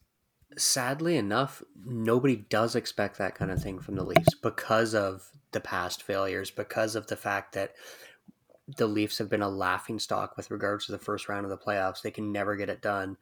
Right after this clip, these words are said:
Look at what they did to us in game one.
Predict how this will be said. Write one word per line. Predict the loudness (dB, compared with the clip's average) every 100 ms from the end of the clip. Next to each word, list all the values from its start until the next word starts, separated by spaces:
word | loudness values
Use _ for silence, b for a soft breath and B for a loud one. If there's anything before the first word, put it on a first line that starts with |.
| b b b b b -6
Look | -2 0
at | 0
what | 0
they | 0
did | 0 0 0
to | -2
us | 0
in | -2
game | -4 -4
one. | -2 -4 -4